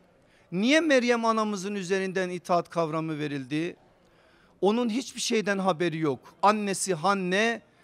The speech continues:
daha annesinin karnındayken onu Allah'a adamış, mabede adamış, kız mı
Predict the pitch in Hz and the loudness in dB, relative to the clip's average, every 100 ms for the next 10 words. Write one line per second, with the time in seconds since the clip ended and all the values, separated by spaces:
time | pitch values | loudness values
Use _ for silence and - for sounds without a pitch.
0 | _ _ 135 190 220 247 247 - 196 208 | _ _ 4 6 8 8 6 4 2 2
1 | 214 - 220 247 220 202 196 202 202 190 | -4 -4 -4 -4 -2 2 2 2 -4 2
2 | 233 254 180 226 240 247 - 214 233 254 | 4 4 2 4 4 2 0 0 2 2
3 | 208 208 214 220 208 240 202 180 220 233 | 4 4 4 4 4 4 4 4 2 2
4 | 233 - - - - 143 180 214 180 220 | -2 -4 -12 -20 -14 2 6 6 6 4
5 | 240 220 202 208 214 247 262 - - _ | 4 6 6 4 2 0 -4 -8 -14 _
6 | _ - 254 254 214 214 208 | _ -6 -2 -2 -2 -2 -2